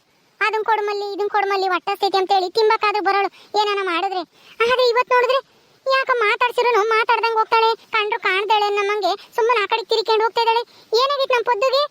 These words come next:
ಹಾ? ಅಯ್ಯೋ, ನನ್ಗೆ ಯಾಕೋ ಭಯವಾಗ್ತೈತೆ ಕಣ್ರಿ. ಏನಾಗೈತೆ ಅಂತನ ಕೇಳ್ರಿ, ಜಲ್ದು ನಿಲ್ಸಿ ಹೋಗ್ತಾ ಇದ್ದಾಳೆ ಅವಳ ಮುಂದಕ್ಕೆ. ಅತ್ತೆ, ಅತ್ತೆ, ಅತ್ತೆ. ಪದ್ದು, ಯಾಕ್ ಪದ್ದು? ಅಲ್ಲ,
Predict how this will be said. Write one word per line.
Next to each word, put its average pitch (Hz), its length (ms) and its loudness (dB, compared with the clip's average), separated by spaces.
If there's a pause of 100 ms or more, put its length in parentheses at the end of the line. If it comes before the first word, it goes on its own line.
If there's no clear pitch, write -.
(260)
ಹಾ? 622 140 2 (380)
ಅಯ್ಯೋ, 508 240 0
ನನ್ಗೆ 466 400 -2
ಯಾಕೋ 415 220 -2
ಭಯವಾಗ್ತೈತೆ 427 520 -2
ಕಣ್ರಿ. 466 280 0 (580)
ಏನಾಗೈತೆ 480 340 -2
ಅಂತನ 453 260 0 (260)
ಕೇಳ್ರಿ, 415 280 0
ಜಲ್ದು 349 460 0 (260)
ನಿಲ್ಸಿ 381 340 2 (360)
ಹೋಗ್ತಾ 403 260 0
ಇದ್ದಾಳೆ 403 180 2
ಅವಳ 370 180 2
ಮುಂದಕ್ಕೆ. 392 320 0 (1800)
ಅತ್ತೆ, 554 240 -2 (340)
ಅತ್ತೆ, 659 240 0 (380)
ಅತ್ತೆ. 679 280 -2 (720)
ಪದ್ದು, 359 260 0 (680)
ಯಾಕ್ 494 160 -2
ಪದ್ದು? 453 240 0 (520)
ಅಲ್ಲ, 508 100 0